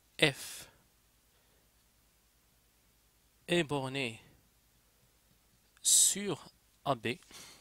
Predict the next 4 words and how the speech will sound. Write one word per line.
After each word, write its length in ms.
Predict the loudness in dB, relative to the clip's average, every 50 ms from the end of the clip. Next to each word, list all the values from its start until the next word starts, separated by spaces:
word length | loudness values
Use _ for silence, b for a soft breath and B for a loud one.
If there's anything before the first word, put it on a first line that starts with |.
| B B B _ _ _ _ -20 _ _ _ _ _ _ -20 b b b b b b b b b b b b b b b b b b b _ _ _ _ -20 _ _ _ _ _ _ _ _ _ _ _ _
si 500 | 2 6 8 10 10 10 8 6 0 -10 -14 _ _ _ _ _ 2
et 140 | 2 4 4
seulement 680 | 6 6 6 6 4 4 2 0 -2 -4 -8 -4 0
si. 300 | 4 4 4 4 2 -2